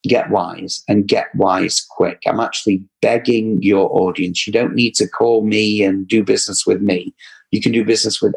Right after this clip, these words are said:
any credit repair company. But I am telling you, by December, regardless of which party is in power,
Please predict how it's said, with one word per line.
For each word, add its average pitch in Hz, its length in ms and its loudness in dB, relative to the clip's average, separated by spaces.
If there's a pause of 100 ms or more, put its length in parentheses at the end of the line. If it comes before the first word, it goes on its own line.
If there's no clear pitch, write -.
any 127 320 0
credit 107 260 0
repair 98 400 0
company. - 400 -12
But - 300 -2
I 117 220 2
am 135 260 2
telling 123 420 0
you, - 140 -20 (440)
by 107 280 2
December, 127 680 -2 (440)
regardless 120 720 0
of 95 120 -2
which 90 500 -2
party 131 480 -2
is 107 120 -2
in 107 220 -2
power, 101 420 -2